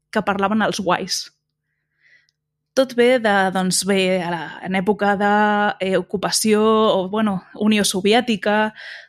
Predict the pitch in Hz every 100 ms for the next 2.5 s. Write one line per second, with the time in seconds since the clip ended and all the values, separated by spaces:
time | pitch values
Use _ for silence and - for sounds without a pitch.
0 | - 196 185 185 185 196 190 196 196 185
1 | 175 - 196 196 185 185 185 185 196 196
2 | 208 214 - 202